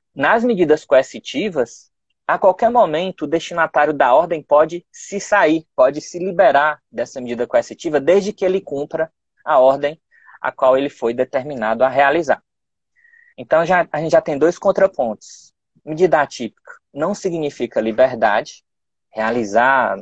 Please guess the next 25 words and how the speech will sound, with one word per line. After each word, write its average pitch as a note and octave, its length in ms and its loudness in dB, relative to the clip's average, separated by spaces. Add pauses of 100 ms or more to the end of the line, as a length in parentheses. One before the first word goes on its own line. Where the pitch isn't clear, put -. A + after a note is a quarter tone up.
a, F#2+ 460 -10
a - 120 -16
medida G#2 580 -8 (120)
executiva A2 580 -8
de A#2 120 -10
qualquer - 340 0
forma, A#2 400 0
de - 80 -14
qualquer G#2 360 -2
jeito. G2 400 -10 (720)
A C3+ 100 -4
medida E3 320 2
atípica, A#2+ 580 -6 (300)
ela C#3+ 240 4
não D3+ 200 2
se G#3+ 140 -8
confunde B2 840 -4 (220)
com C3 160 -8
punição, C3 720 -2 (760)
há A2+ 120 -4
critérios A#2 520 0
bem A#2 240 -4
distintos. - 680 -10 (300)
As G2+ 200 -10
punições, C3 640 -2